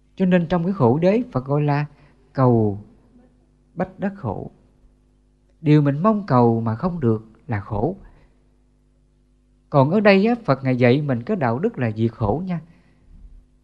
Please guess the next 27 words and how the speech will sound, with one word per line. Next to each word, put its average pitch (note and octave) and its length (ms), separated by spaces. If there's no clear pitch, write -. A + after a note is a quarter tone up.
Là A#2 300
cái G3 180
đạo B2 160
đức G#3+ 240
là A2+ 120
ly E3+ 220
tham. E3 240
Nghĩa F3 140
là E3+ 120
mình A#2+ 240
không F3+ 180
có G#3+ 120
tham G3 280
lam F#3 220
điều B2 140
gì A#2 160
với D#3+ 120
chồng. F#2+ 260
Chồng C3 240
ảnh D#3+ 140
có A3 200
thương G#3+ 280
á, A#3 140
thì A2 380
tốt G#3+ 200
cho F3 100
mình. A#2+ 160